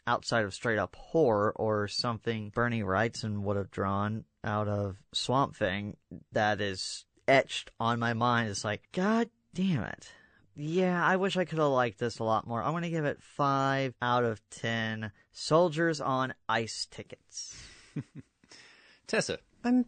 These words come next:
Speaker 3: pretty much feeling likewise. The pacing could have been a little better. Some of the subtext could have been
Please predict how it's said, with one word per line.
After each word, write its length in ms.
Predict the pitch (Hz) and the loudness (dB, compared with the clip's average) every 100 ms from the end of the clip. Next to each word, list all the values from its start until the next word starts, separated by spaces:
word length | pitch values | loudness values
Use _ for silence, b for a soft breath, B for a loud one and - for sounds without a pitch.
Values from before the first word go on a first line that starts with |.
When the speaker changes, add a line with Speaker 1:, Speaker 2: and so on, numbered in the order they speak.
| - | 0
Speaker 3:
pretty 160 | 302 | 2
much 160 | 294 277 | 2 2
feeling 300 | - 247 202 | 2 2 2
likewise. 920 | 165 165 160 151 147 147 151 - - | 2 0 0 0 0 -2 -4 -6 -6
The 80 | - | -4
pacing 680 | - 202 202 - 196 190 190 - | 2 2 2 0 0 -2 -4 -8
could 120 | - 185 | -8 -6
have 160 | 175 | -6
been 300 | 180 165 170 - | -4 -4 -4 -4
a 80 | |
little 220 | 165 160 156 | -2 -2 0
better. 420 | 151 151 156 170 | 0 0 0 -2
Some 520 | - - 190 185 180 - | -4 0 2 4 2 0
of 680 | 180 175 170 156 - - - - | 0 2 0 -4 -12 -20 -20 -12
the 520 | 170 170 165 160 160 | -4 0 0 2 0
subtext 920 | 151 - 175 160 - 170 160 - - - | -2 2 0 0 0 0 0 -4 -4 -4
could 140 | 180 | -2
have 160 | 160 151 | -2 0
been 520 | 160 160 156 156 | 0 2 0 -2